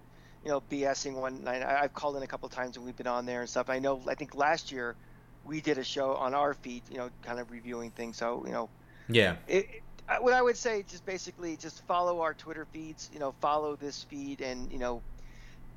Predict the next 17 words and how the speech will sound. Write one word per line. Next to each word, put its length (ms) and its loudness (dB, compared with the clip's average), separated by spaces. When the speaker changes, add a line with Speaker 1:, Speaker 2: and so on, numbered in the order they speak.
Speaker 1:
and 180 6
also 340 2
follow 280 2
Talking 360 -4
Giants 360 -4
too, 260 -4
and 120 -2
you 100 -4
will 160 2
find 520 2
some 280 0
combination 720 -4
of 180 0
the 100 2
four 300 0
of 140 -2
us 420 -4